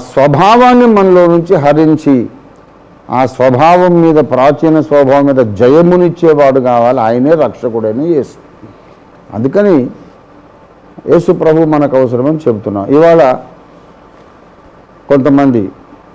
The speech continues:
ఆ, బోధకులు మానవుడు జన్మతః పాపి కాడు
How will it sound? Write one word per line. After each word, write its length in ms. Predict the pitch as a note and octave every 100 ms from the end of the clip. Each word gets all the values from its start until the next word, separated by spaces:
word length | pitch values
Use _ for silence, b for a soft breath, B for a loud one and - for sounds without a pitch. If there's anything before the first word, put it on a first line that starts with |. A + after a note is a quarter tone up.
| - A2+
ఆ, 420 | A2+ A2+ A2 G#2+
బోధకులు 580 | G#2 A#2+ A#2 A2 G#2+ G2 - - - - - - -
మానవుడు 520 | A2+ B2+ D#3 E3 D#3+
జన్మతః 720 | D3 B2+ C3+ C#3 C3+ B2+ C#3
పాపి 380 | C3 A#2 A2+ A#2
కాడు 420 | - G#2 G2 B2